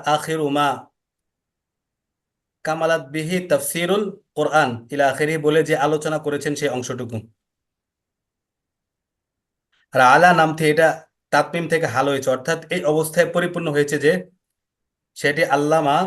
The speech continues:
মুহল্লির পদ্ধতি অনুযায়ী হয়েছে। আলা নাম থেকে মানে কি? তিনি যে তাতিম্মাটা লিখছেন এটা আল্লামা জালালউদ্দিন মুহল্লি রহমতুল্লাহ আলাইহির পদ্ধতি অনুসারে হয়েছে।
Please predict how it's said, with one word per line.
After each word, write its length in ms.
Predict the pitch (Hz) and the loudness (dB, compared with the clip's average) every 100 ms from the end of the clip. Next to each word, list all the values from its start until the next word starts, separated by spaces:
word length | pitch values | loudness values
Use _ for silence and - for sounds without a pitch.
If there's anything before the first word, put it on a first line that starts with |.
| 185 _ _ _ _ _ _ _ _ _ _ 139 | -4 _ _ _ _ _ _ _ _ _ _ -10
মুহল্লির 580 | 143 160 185 190 202 208 - _ _ | -2 2 2 2 0 -2 -12 _ _
পদ্ধতি 440 | 185 196 - 214 196 | -2 -2 -2 -4 -2
অনুযায়ী 360 | 185 170 160 | -2 0 -2
হয়েছে। 340 | 135 131 127 113 107 _ _ _ _ _ _ _ _ _ _ - | -2 -4 -6 -10 -14 _ _ _ _ _ _ _ _ _ _ -6
আলা 240 | 117 139 156 | 0 4 4
নাম 140 | 156 | 2
থেকে 160 | 165 180 | -2 0
মানে 180 | 190 | 0
কি? 160 | 202 135 - - _ _ _ _ | 0 -6 -10 -18 _ _ _ _
তিনি 180 | 139 160 180 180 - _ _ | -2 0 0 -4 -12 _ _
যে 140 | 127 151 | -2 2
তাতিম্মাটা 460 | 147 160 165 165 | 2 0 0 2
লিখছেন 280 | 160 - 170 | 2 0 -4
এটা 200 | 147 160 202 - - - | 0 2 2 0 -12 -8
আল্লামা 380 | 127 139 147 190 190 - _ _ _ _ | -4 -2 2 2 0 -8 _ _ _ _
জালালউদ্দিন 540 | 120 139 151 151 156 175 | -4 -2 0 -2 -4 -6
মুহল্লি 380 | 143 131 156 170 | -4 -4 -4 -2
রহমতুল্লাহ 480 | 151 143 147 156 143 | -2 -2 -6 -2 0
আলাইহির 260 | 170 180 | 0 0
পদ্ধতি 340 | - 180 170 170 | 0 -2 -2 -6
অনুসারে 280 | 156 151 139 | -6 -4 -4
হয়েছে। 280 | 120 113 | -4 -6